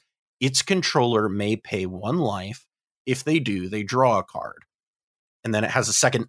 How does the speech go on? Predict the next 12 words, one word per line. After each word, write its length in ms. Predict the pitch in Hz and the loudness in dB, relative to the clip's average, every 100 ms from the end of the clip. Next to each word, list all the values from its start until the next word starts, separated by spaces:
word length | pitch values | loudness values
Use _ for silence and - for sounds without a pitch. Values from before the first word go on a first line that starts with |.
| - | -2
activated 580 | 151 - 131 123 98 92 | -2 -2 -2 -2 -2 -4
ability 420 | 92 87 95 95 | -4 -4 -4 -2
that 180 | 95 - | -4 -4
says 640 | - 101 98 95 95 - - | -2 2 2 2 -2 -4 -6
you 140 | 104 | -8
pay 240 | - 113 | -2 -2
four 520 | 98 - 127 135 135 135 | -2 -6 0 4 4 4
colorless 680 | 151 143 135 135 131 - - _ _ - | 4 6 6 6 4 0 -4 _ _ -8
and 180 | 101 - | -6 -8
three 320 | - 107 95 | -6 -4 -4
black, 560 | 113 117 123 123 - - _ _ - | 0 2 2 0 -4 -20 _ _ 0
discard 560 | 208 - - 120 95 | 2 2 2 2 2